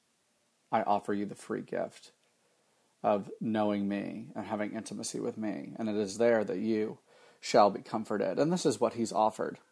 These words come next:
his people all the way since the be-, f-, since the garden. Um, think of Isaiah sixty-six thirteen. "A mother, as a mother consoles a child, so I will console you,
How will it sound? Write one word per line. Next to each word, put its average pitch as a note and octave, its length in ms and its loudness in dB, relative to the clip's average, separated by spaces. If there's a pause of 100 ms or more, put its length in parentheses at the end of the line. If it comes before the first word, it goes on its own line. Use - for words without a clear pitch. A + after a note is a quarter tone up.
(960)
his A#2 200 -2
people A#2 480 0 (220)
all A#2 240 10
the G#2+ 80 4
way G2+ 400 2 (440)
since - 360 -6
the G#2 80 0
be-, G#2 260 -2
f-, - 300 -4
since - 280 -6
the G#2+ 120 -2
garden. F#2+ 420 0 (560)
Um, G#2 440 2 (680)
think A2+ 140 0
of G2+ 100 4
Isaiah G#2 680 6
sixty-six - 640 -2
thirteen. A2 600 -2
"A A#2 80 0
mother, C3 400 6
as B2 140 2
a B2 40 6
mother C#3+ 320 2 (200)
consoles B2 520 4
a A2 60 -2
child, G#2+ 540 4 (340)
so - 180 0
I A#2 100 12
will A#2+ 160 8
console G#2+ 600 2
you, G2+ 440 0